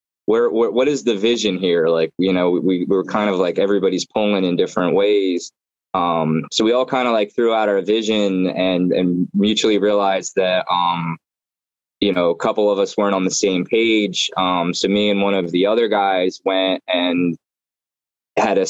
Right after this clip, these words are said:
you know, closer vision to what we wanted to do. So we're like, "Well, we feel like we're still a match. You know, maybe it's best that you guys go your way and we go ours, so we don't end up hating each other and killing each other," you know? Um,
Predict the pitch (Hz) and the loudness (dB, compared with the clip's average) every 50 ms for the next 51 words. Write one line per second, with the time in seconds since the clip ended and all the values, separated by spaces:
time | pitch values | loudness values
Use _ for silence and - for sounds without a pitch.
0 | - - - 113 107 98 92 - - 110 104 101 - - 104 87 101 101 87 101 | -4 -2 0 0 2 2 0 0 0 0 0 0 0 0 0 0 0 0 0 -2
1 | 95 - 98 98 95 90 95 92 92 92 87 87 80 101 98 95 - - 95 92 | -2 0 0 0 0 2 0 0 0 0 -2 0 0 2 2 2 0 0 0 0
2 | 90 90 85 - 113 110 90 98 107 107 - 117 104 101 95 - - 104 101 - | 2 0 2 2 2 2 2 2 0 0 0 0 0 0 0 0 0 -2 -2 0
3 | - - 98 92 90 92 95 98 98 101 101 98 95 - - - - - - _ | 0 0 0 0 0 0 0 0 0 0 0 0 -2 -2 -4 -4 -4 -6 -10 _
4 | _ - 98 92 90 87 90 92 92 92 92 90 87 - - - - - _ _ | _ -2 0 0 2 2 2 2 2 2 2 0 0 0 -2 -4 -4 -4 _ _
5 | _ _ _ _ _ - 98 95 87 - - - 90 87 85 92 92 90 90 87 | _ _ _ _ _ -2 0 0 0 -2 -2 0 0 2 2 2 2 2 2 0
6 | 87 80 82 92 87 92 95 92 90 92 90 87 85 85 85 85 87 82 90 95 | 0 0 0 0 2 2 2 2 2 2 2 2 0 0 0 0 2 2 2 2
7 | 98 95 95 95 90 87 - - - - - 98 92 90 90 87 87 90 87 85 | 2 2 2 0 -2 -4 -6 -12 -12 -8 -2 0 0 0 0 0 -2 -2 0 0
8 | 87 82 - - _ _ 98 110 113 104 101 95 95 - - 104 92 92 98 95 | 0 -2 -2 -4 _ _ -2 -2 0 0 -2 -2 -2 -2 0 0 0 2 2 2
9 | 92 90 85 85 82 80 - - 110 104 101 98 92 90 87 - - 92 87 85 | 0 0 -2 -6 -8 -10 -6 -2 0 0 0 0 0 -2 -4 -2 -2 0 0 2
10 | 85 85 85 87 90 90 90 90 90 87 87 - _ _ _ _ _ _ _ _ | 2 2 2 0 0 0 0 0 0 -2 -2 -4 _ _ _ _ _ _ _ _
11 | _ - 92 85 82 85 82 73 76 78 78 | _ -4 -2 0 0 0 -2 -2 -2 -4 -4